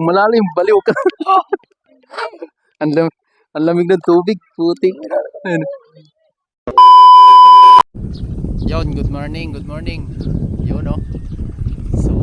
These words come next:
pupunta kami ngayon sa may Maples. Pakita ko lang sa inyo kung gaano dito kaganda sa may Pangasinan. Dito lang sa may Aguilar.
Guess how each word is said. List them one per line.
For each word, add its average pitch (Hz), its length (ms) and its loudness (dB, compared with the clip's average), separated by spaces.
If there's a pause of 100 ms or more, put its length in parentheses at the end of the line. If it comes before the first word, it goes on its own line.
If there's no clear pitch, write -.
(140)
pupunta 127 400 -10
kami 127 160 -8
ngayon 123 240 -8
sa 123 80 -6
may 151 400 -4 (400)
Maples. - 800 -10 (720)
Pakita 135 400 -4
ko 131 80 -2
lang 131 80 -4
sa 131 160 -6
inyo 127 80 -2
kung 127 240 -2
gaano 127 240 -2
dito 131 240 -2
kaganda 113 480 -4 (240)
sa - 160 -2
may - 160 -2
Pangasinan. - 880 -4
Dito - 160 -2
lang - 240 -2
sa - 80 -2
may - 160 -2
Aguilar. - 320 -4